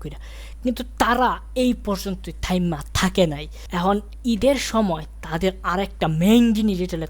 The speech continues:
তাদের ঘোরা। ওয়াও, আমি কল্পনাও করতারি নাই যে তারা এইভাবে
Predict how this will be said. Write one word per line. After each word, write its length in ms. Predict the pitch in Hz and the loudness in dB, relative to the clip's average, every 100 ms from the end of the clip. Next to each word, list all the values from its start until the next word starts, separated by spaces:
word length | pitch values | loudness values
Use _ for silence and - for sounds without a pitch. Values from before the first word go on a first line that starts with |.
| 156 | -6
তাদের 180 | 156 156 - - | -6 -6 -6 0
ঘোরা। 280 | 196 190 143 - 170 | 4 6 4 -2 0
ওয়াও, 180 | 160 151 | 2 2
আমি 120 | 160 190 226 | 0 0 -2
কল্পনাও 360 | 208 240 254 247 | 0 2 2 0
করতারি 360 | 240 - 202 185 | 0 4 4 2
নাই 120 | 165 156 | -2 -6
যে 60 | 165 - | -6 -2
তারা 200 | 165 165 - - 202 | -2 -2 -6 2 6
এইভাবে 400 | 233 214 208 170 | 6 6 4 2